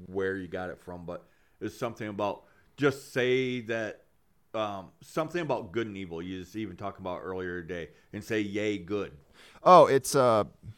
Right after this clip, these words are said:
Speaker 2: quote from Rick and Morty of all things. It was, um, "All you gotta do is, um, see who," something along the lines of "see who's good and see who's evil and root for good."
Speaker 1: And that's it.
Speaker 2: That's,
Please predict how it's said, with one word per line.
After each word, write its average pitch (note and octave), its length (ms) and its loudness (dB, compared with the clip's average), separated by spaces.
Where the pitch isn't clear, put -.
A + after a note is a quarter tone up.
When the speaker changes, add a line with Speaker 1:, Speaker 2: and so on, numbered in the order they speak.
Speaker 2:
quote C3 320 2
from G#2+ 240 -2
Rick A#2 180 -2
and F#2+ 100 0
Morty A2+ 400 0
of F#2+ 120 0
all F2+ 200 2
things. F2 440 -4
It D#2 120 -6
was, F2 320 -2
um, E2+ 340 -2
"All C3+ 120 8
you D#3 80 8
gotta D3+ 280 10
do C#3 380 6
is, A2+ 380 2
um, G2 600 4
see D3 240 4
who," C3 140 2
something F#3+ 280 2
along F3 220 6
the D#3 40 4
lines D3 220 4
of A#2 100 -2
"see D3+ 200 2
who's C#3 220 4
good B2+ 240 4
and A2 140 0
see C3 260 0
who's A#2 220 0
evil A#2+ 320 2
and G#2+ 180 -2
root C3+ 160 -2
for G#2 120 -6
good." G2+ 260 -4
Speaker 1:
And G#2+ 220 -2
that's G#2 180 -2
it. E2 120 -12
Speaker 2:
That's, - 560 2